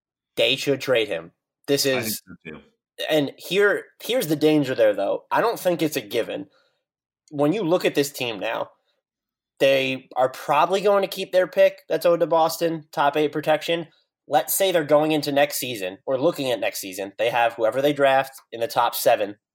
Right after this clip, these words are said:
Speaker 1: this year. I'll, I'll put them there. Jaren Jackson Junior healthy. Uh, and then Jonas Valanciunas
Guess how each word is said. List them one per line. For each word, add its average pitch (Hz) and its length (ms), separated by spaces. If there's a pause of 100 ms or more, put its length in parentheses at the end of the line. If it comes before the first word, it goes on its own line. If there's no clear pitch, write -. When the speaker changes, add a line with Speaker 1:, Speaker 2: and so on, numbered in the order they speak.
(120)
Speaker 1:
this 117 220
year. 101 320
I'll, 101 160
I'll 107 120
put 120 180
them 107 180
there. 98 260 (460)
Jaren 135 260
Jackson 147 340
Junior 127 320
healthy. 104 500 (460)
Uh, 110 180 (260)
and 139 180
then 131 220
Jonas 143 320
Valanciunas 139 800